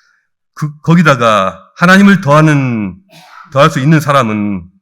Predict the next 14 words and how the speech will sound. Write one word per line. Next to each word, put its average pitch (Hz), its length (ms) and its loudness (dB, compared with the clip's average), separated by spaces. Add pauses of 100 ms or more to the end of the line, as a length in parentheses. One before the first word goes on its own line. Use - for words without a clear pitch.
이 113 160 -8
어려움을 110 600 -6
어떻게든 120 600 -10 (220)
돌파해 110 380 -8
나갑니다. 92 640 -8 (1300)
이것이 131 640 0 (360)
우리의 120 300 -6
모습이었으면 117 840 -8
좋겠습니다. 87 720 -12 (1200)
이 147 120 -4
세상을 160 360 2 (260)
살아가는 180 460 0
우리 160 320 -2
그리스도인들에게 139 640 -4